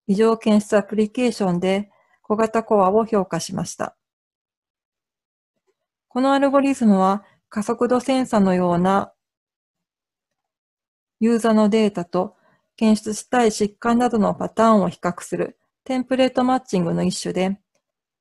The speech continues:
転換発作の検出、不整脈検出、行動認識、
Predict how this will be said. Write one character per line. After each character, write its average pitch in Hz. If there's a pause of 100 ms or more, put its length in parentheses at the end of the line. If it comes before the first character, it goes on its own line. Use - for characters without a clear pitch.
転 226
換 220
発 214
作 214
の 208
検 196
出、 - (240)
不 208
整 220
脈 208
検 190
出、 - (360)
行 202
動 202
認 196
識、 -